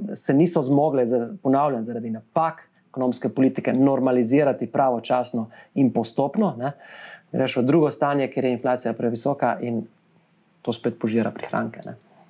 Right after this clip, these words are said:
Tako da, m-, masivna redistribucija, ne, ampak v končni fazi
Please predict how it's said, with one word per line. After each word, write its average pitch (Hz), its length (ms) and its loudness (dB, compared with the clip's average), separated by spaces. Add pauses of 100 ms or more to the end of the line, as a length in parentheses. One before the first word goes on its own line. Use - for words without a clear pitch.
(220)
Tako - 260 -2
da, 147 120 2 (760)
m-, 143 180 0
masivna 196 480 4
redistribucija, 165 800 2
ne, 117 120 2
ampak 135 220 2
v - 60 -8
končni 160 240 0
fazi 151 380 2